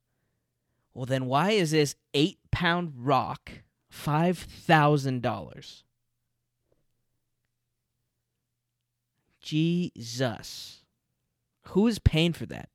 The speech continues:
And it got me thinking. I know exactly who's paying for that. For those fucking rocks.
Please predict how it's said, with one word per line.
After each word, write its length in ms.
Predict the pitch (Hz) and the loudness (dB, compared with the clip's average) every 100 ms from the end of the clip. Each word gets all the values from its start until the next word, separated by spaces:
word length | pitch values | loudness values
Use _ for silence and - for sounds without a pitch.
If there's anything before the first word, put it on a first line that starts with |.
| - | -16
And 80 | |
it 60 | 120 | -8
got 140 | 135 | -6
me 100 | 139 | -6
thinking. 360 | 139 165 156 - _ _ _ _ _ _ _ _ _ _ _ - | -6 -6 -8 -14 _ _ _ _ _ _ _ _ _ _ _ -8
I 100 | 139 | -4
know 140 | 156 | -2
exactly 540 | 139 120 131 127 107 127 | -4 -2 -2 -4 -8 -20
who's 120 | 127 | -18
paying 240 | - 78 | -18 -18
for 120 | - | -18
that. 180 | - - _ _ _ _ _ _ _ _ _ _ _ _ _ _ | -20 -20 _ _ _ _ _ _ _ _ _ _ _ _ _ _
For 120 | 127 | -8
those 200 | 117 120 | -6 -6
fucking 380 | - 113 - 110 | -6 -8 -8 -14
rocks. 500 | 76 - _ - - | -16 -20 _ -20 -20